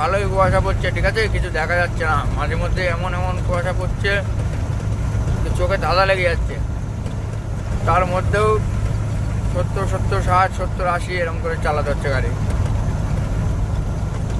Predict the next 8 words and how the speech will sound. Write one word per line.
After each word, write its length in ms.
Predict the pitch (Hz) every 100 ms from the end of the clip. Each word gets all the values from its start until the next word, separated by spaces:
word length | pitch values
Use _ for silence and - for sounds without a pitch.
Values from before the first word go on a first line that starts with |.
| - - -
কিছু 160 | - - 175
করার 180 | 185 185
নেই। 80 | 190 185
আগে, 120 | 190 202 156
আগেরটাও 340 | 175 185 196 196
রকেট 200 | 180 185 180
গাড়ি 140 | 180 170
যাচ্ছে, 220 | 156 151